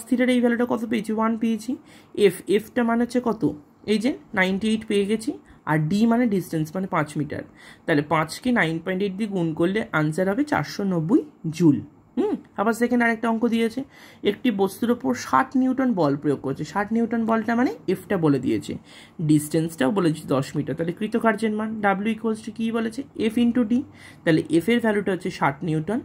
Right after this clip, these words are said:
আর সরণটা হচ্ছে ডি দশ মিটার। তাহলে ষাটের সঙ্গে দশ গুণ করলে কত হবে? ছশো জুল। তাহলে ইউনিটটা কী হচ্ছে? জুলে হচ্ছে।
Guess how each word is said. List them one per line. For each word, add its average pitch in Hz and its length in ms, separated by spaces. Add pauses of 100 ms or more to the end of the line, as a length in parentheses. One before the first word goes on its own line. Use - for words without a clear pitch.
(300)
আর 113 200
সরণটা 170 520
হচ্ছে 180 240
ডি 196 320 (280)
দশ 147 340
মিটার। 139 340
তাহলে - 180
ষাটের 156 360
সঙ্গে 196 300
দশ 156 260
গুণ 170 300
করলে 180 300
কত 175 160
হবে? 214 340
ছশো 147 380
জুল। 156 300 (340)
তাহলে 156 160
ইউনিটটা 170 380
কী 220 180
হচ্ছে? 214 260
জুলে 220 260
হচ্ছে। 226 340